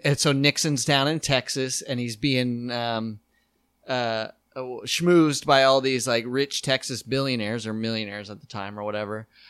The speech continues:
And they're like, "How'd you like to be president?" He's like, "Well, I ran for president in nineteen sixty and it didn't work." And he was like, "What if we can guarantee you Kennedy's not gonna be running in nineteen sixty-four?"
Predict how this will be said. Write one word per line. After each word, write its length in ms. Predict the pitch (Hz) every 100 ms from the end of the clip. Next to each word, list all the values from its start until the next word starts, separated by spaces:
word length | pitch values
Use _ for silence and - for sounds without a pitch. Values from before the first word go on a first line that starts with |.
| -
And 80 | 127
they're 100 | 127
like, 300 | 117 113 110
"How'd 300 | 131 196 202
you 80 | 240
like 240 | 233 208
to 60 | 185
be 140 | 165
president?" 400 | - 160 156 127
He's 120 | 104
like, 160 | 101 101 _ _ _ -
"Well, 180 | 110 110
I 160 | 107
ran 380 | 107 120 147 156
for 120 | 110
president 560 | 101 110 104 110 120 117
in 160 | 110
nineteen 840 | 113 117 110 120 113 110 107 104 104
sixty 400 | 101 180 - 120
and 100 | 107
it 80 | 110
didn't 240 | 110 123 123
work." 340 | 165 185 _
And 80 | 107
he 60 | 104
was 100 | 104
like, 160 | 107 107 _ _ _
"What 200 | 135 175
if 60 | 165
we 140 | 170
can 240 | 151 123
guarantee 680 | 110 123 127 113 101 - -
you 800 | 143 127 113 95 90 82 90 95 _ _ -
Kennedy's 520 | 147 131 117 110 101
not 260 | 110 110 110
gonna 160 | 120 107
be 160 | 107
running 480 | 101 107 120 110 92
in 160 | 92 101
nineteen 540 | 107 95 - 120 98
sixty-four?" 1080 | 92 120 - - 107 - 117 113 101 78 98